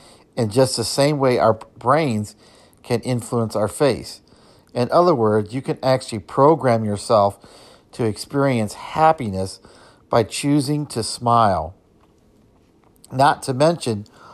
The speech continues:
all the pretty smiles you'll receive in return for flashing yours. It's guaranteed to increase your happiness level.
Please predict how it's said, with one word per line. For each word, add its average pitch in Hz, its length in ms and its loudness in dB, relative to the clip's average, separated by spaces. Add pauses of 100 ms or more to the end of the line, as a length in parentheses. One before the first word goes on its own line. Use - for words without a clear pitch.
(240)
all 143 240 6
the 127 120 2
pretty 156 380 -4
smiles 110 640 2 (380)
you'll 117 200 0
receive 113 560 -2
in 113 80 0
return 107 640 -2 (320)
for 113 160 -2
flashing 127 680 0
yours. 113 540 2 (1700)
It's 117 220 -6
guaranteed 139 920 0
to 123 140 -6
increase 120 600 -6
your 131 140 -6
happiness 98 600 -4
level. 85 380 -8